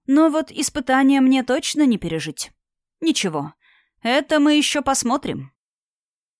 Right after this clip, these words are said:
Амир. «Слушай, Тёмный, ты же сам старший брат,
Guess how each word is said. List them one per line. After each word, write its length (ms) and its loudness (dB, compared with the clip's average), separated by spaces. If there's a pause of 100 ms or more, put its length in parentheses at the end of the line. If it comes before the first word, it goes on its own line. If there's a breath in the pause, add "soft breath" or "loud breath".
(960)
Амир. 360 2 (880)
«Слушай, 460 -2
Тёмный, 640 -2
ты 140 -2
же 120 -2
сам 300 -2
старший 400 -2
брат, 380 -4